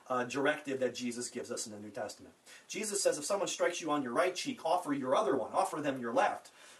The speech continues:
Uh, that's typically interpreted as walk away. Well, creative resistance isn't walking away, it isn't running away.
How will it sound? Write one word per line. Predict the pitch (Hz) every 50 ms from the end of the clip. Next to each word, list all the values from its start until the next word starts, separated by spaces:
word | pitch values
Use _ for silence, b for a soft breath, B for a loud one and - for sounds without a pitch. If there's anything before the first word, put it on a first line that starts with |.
| b b
Uh, | - - - - - -
that's | 160 160 -
typically | - - 302 - - - 170 156 147
interpreted | 147 147 - 185 - - 156 147 143 143 135
as | 131 131 127 - -
walk | 147 131 135 147 170 185 - - -
away. | 156 151 143 139 165 165 160 135 - - - - b b b b b
Well, | 190 185 180 180 175 -
creative | - - 202 233 269 294 247 208
resistance | 170 170 - 202 202 - - 170 147 -
isn't | 185 185 180 185 180 160
walking | 139 156 156 147 - 165 151
away, | 147 139 131 139 143 139 139
it | 135
isn't | 143 147 - - - 127
running | 120 135 135 135 127 120
away. | 113 113 110 104